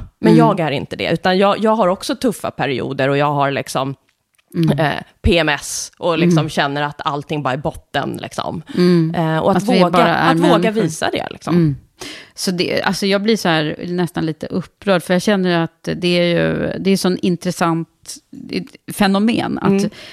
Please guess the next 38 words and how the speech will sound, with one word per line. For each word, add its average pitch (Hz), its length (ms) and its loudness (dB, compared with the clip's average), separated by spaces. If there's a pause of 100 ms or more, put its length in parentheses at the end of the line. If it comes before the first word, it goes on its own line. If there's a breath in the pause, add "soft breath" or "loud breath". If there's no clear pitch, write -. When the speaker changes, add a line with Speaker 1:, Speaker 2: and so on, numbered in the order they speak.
Speaker 2:
när, 185 480 2
när 185 380 2
vi, 175 180 -2
det 175 100 -2
kanske 196 220 0
är 180 40 -10
då 190 200 2
vi, 151 360 -4
<laughs> - 340 0
vi, 226 80 2
vi 196 100 0
kan - 200 -2
byta - 260 -2
namn - 380 -4
och - 80 -2
känna 185 220 2
att 208 40 4
Speaker 1:
Mm. 254 120 6
Speaker 2:
vi 180 60 2
har 175 80 2
lyckats. - 500 -2 (480 loud breath)
Att 190 240 -2
vi 196 100 0
liksom, 175 520 -2 (600)
eh, - 380 -6
när, 196 200 2
när 196 200 0
vi 190 80 0
kan 185 180 2
stå 233 340 2
där 151 300 0
och, 156 320 0 (100)
och 160 60 0
va-, 165 100 0
bli 180 220 0
lika 180 300 0
respekterade 165 880 0
när, 160 320 2